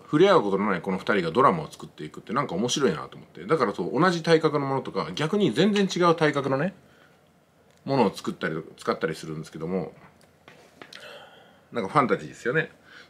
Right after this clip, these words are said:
これと今度ね、車を組み合わせてもいいかなと思うんですよ。この遠近法で。まあ、車を随分後ろの方に置いといて、それでキャラクターをこう被せていくとかね。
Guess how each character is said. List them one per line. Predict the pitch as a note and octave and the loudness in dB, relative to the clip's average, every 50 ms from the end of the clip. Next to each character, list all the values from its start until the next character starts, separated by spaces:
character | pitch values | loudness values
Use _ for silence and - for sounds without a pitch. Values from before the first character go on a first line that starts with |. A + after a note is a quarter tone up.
| - - | -18 -6
こ | - - G3+ | 0 0 2
れ | G#3+ | 2
と | G#3+ | 4
今 | - A#3 G#3+ | 6 6 6
度 | C#3 G2+ | 6 4
ね、 | F#2 F2 E2+ - | 2 0 -2 -4
車 | - - F3+ G#3+ A3 G#3+ G#3 | -2 0 0 2 4 4 4
を | G3+ | 4
組 | G3 - F3+ F#3+ | 4 4 4 4
み | F#3 | 4
合 | F3+ | 4
わ | D#3+ | 0
せ | - | -2
て | - D#3+ | -4 -6
も | E3 E3 | -6 -6
い | E3 | -6
い | |
か | D#3 D#3+ | -6 -6
な | D#3+ D#3+ E3 | -6 -6 -6
と | D#3+ - | -8 -10
思 | D2 C#2+ | -14 -14
う | |
ん | - | -16
で | - | -16
す | - | -16
よ。 | - | -16
こ | - - A2+ | -10 -8 -6
の | G#2 - | -2 2
遠 | A#2 A#2 A#2 | 4 4 4
近 | G#2 - A2 G2+ | 4 2 0 0
法 | G#2+ G2+ F#2 E2+ | 0 -2 -2 -2
で。 | F2+ D#2+ - - - _ _ - _ _ _ _ _ _ | -2 -4 -6 -10 -16 _ _ -20 _ _ _ _ _ _
ま | B2 B2 | -8 -2
あ、 | |
車 | - D#3+ D#3+ E3 F3 E3+ F#3+ | 2 4 4 6 6 6 6
を | G3+ D#3 G2 - - - - - A2+ | 6 6 4 2 -4 -10 -12 -10 -8
随 | A2 A#2 B2 G#2+ | -2 0 0 0
分 | F#2 | 0
後 | E2+ F2 - - | -2 -4 -4 -4
ろ | A2 G#2 | -2 -2
の | G2 | -2
方 | F#2+ G#2 F2 D#2 | -2 -4 -4 -6
に | D2 | -6
置 | D2 D2+ | -10 -10
い | D#2 | -10
と | - | -10
い | F#2 | -8
て、 | F#3+ - F3+ D#3+ | -6 -4 -2 0
そ | C3+ | 2
れ | C3 | 4
で | A#2+ B2 A#2+ - - - - _ _ _ _ _ - - | 6 6 6 4 0 -6 -18 _ _ _ _ _ -12 -4
キ | - | -2
ャ | A#2+ | -2
ラ | G#2 | -2
ク | - - | 0 0
タ | - | 0
ー | F#2+ | -2
を | F2+ | 0
こ | - G2 F2+ E2+ | 0 -2 -4 -4
う | - - F#2+ F2+ | -4 -6 -8 -8
被 | |
せ | - - | -8 -12
て | - A2+ | -16 -20
い | |
く | - - | -20 -20
と | - - | -20 -18
か | - A#2+ | -14 -14
ね。 | C#3 D3+ | -14 -14